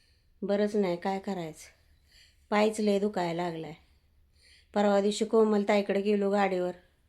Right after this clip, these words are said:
रात्री फलटणला गेलो. आता अजून उद्या परत जायचंय फलटणला. चला तर मग, बाय बाय. घ्या काळजी तुम्ही पण.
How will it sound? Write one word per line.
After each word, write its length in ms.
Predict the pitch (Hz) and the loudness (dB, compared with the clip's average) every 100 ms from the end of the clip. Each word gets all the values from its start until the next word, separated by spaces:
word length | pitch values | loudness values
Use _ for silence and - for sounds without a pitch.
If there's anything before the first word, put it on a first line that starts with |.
| _ _ _ _ _ | _ _ _ _ _
रात्री 360 | 190 208 208 196 | 2 2 2 -2
फलटणला 540 | 208 240 214 196 185 | 0 0 2 2 2
गेलो. 320 | 180 180 165 165 | 0 -2 -2 0
आता 300 | 180 196 208 | 0 2 2
अजून 200 | 208 220 | 4 4
उद्या 220 | 214 202 | 4 2
परत 240 | 208 208 208 _ - - _ - | 2 -2 -2 _ -20 -20 _ -4
जायचंय 360 | 208 202 190 180 170 | 2 2 2 -2 0
फलटणला. 480 | 208 208 165 156 160 - _ _ _ _ _ _ _ _ - | 0 0 -2 -2 -6 -12 _ _ _ _ _ _ _ _ -2
चला 180 | 247 240 | 2 2
तर 140 | 247 | 2
मग, 200 | 240 233 | 2 2
बाय 200 | 226 220 | 4 2
बाय. 180 | 202 196 - _ _ _ _ _ - | 2 -2 -6 _ _ _ _ _ -4
घ्या 200 | 208 208 | 0 0
काळजी 380 | 202 214 202 196 | 0 0 0 -2
तुम्ही 280 | 196 190 185 | -2 -2 -2
पण. 180 | 185 | -4